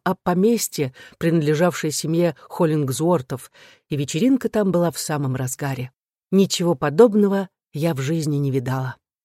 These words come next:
Задняя часть дома простиралась перед нами подобно некоему американскому Версалю. За изящными решётками французских окон виднелись не менее изящные бра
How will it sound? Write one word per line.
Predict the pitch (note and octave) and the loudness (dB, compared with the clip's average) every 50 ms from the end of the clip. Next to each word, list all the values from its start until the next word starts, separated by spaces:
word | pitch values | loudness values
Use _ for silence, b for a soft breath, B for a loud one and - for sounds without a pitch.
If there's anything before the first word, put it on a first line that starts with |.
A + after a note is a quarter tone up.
| _ _ _ _ | _ _ _ _
Задняя | - C#3+ G3 F#3+ F3+ E3+ F3+ F3 | 0 4 4 4 6 6 4 2
часть | - - F3+ E3 E3 D3 | 2 2 2 2 2 4
дома | D3+ F#3+ F3+ F3 F3 | 4 4 4 4 2
простиралась | - - D#3 - - E3+ D#3+ D#3+ D#3+ D#3+ D#3 - | 2 0 -4 -2 0 0 2 2 2 2 0 0
перед | - D#3 D#3+ D#3+ C#3 | -2 -2 -2 0 0
нами | E3+ E3+ E3+ E3 | 0 2 2 0
подобно | - - D#3+ D3+ C#3+ F3 D3 D3 F3 E3 | 0 -2 -2 0 2 2 2 2 2 2
некоему | D#3+ D#3+ E3+ - - E3 D#3+ D#3+ D#3+ E3 C#3+ B B B B | 2 2 2 2 2 0 2 2 0 0 -2 B B B B
американскому | B E3 D#3+ E3+ E3+ - - E3+ E3+ E3+ E3 - - D#3+ E3 D#3+ | B 0 2 2 0 0 0 2 0 0 0 -2 -2 -2 -2 0
Версалю. | C#3+ D#3+ D3+ C3+ - - F#3 E3 D3+ C#3 B2 B2+ A#2+ - _ _ _ _ _ _ _ _ _ _ _ _ - | 2 0 0 0 -2 -2 0 0 0 0 -2 -4 -8 -12 _ _ _ _ _ _ _ _ _ _ _ _ -6
За | C#3 C3 D3+ D3+ | -2 0 0 0
изящными | C#3 B2+ D#3+ C#3 - - D3+ C#3+ C#3+ | 0 0 -2 -2 -2 -4 -4 -2 -2
решётками | C#3 C#3+ C3 - E3 E3+ E3+ - - D3 D3 | -2 -4 -4 -4 -4 -4 -4 -4 -4 -4 -4
французских | C3+ - D#3 C#3 C#3 - E3 C#3+ - - - C#3 - - _ | -4 -4 -4 -4 -4 -4 -6 -6 -6 -6 -6 -8 -8 -6 _
окон | - E3 G3 F#3+ - G3+ F#3+ F3 - b b b b b b b _ | -2 -2 -2 0 0 0 0 0 -2 b b b b b b b _
виднелись | - C#3+ B2+ A#2+ C#3+ D#3 E3+ E3+ D#3+ - - | -6 -6 -4 -2 0 2 2 2 0 0 -2
не | D#3+ D3 | -2 0
менее | D3+ D3+ D3+ D#3 D3+ D3+ | 0 2 2 2 2 2
изящные | C#3+ C#3 D3 C#3 - - D3+ C#3+ C#3+ | 2 2 0 0 0 -2 -2 -2 -2
бра | C3 A#2+ - C3 C3+ D3+ F3 E3+ D#3 | -2 -2 -4 -2 0 0 0 -2 -4